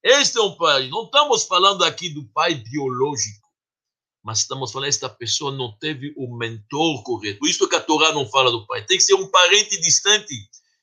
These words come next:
Este aqui houve uma ausência. Faltou alguém para ensinar este moço, para dar para ele a força que ele precisava,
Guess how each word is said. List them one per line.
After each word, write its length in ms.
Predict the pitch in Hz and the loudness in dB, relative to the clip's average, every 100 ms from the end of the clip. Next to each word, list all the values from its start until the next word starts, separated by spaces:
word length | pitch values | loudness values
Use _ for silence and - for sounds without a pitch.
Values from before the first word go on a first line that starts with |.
| _ | _
Este 340 | 180 214 - 214 | 4 4 4 2
aqui 360 | 190 - 220 | 2 4 4
houve 340 | 220 214 214 220 | 8 6 6 0
uma 200 | 208 202 | 4 6
ausência. 720 | 190 190 - 262 247 - 160 120 - _ - | 6 6 4 4 2 2 2 0 -8 _ 2
Faltou 480 | 208 202 - 254 220 | 4 4 4 6 6
alguém 420 | 208 190 240 262 | 4 2 0 0
para 160 | - 202 | -2 0
ensinar 520 | 190 190 196 226 240 | 0 -2 2 2 4
este 260 | 214 - 185 | 0 -2 -6
moço, 460 | 190 185 - 156 | -6 -4 -4 -8
para 140 | - 170 | -6 -2
dar 140 | 214 220 | 0 0
para 160 | 214 | 0
ele 100 | 208 | 2
a 100 | 190 - | 2 0
força 500 | - 214 269 - 185 | 2 4 6 4 0
que 80 | 180 | -2
ele 160 | 180 - | -6 -8
precisava, 800 | 170 - 165 175 202 190 147 | -4 -4 -2 2 2 2 -2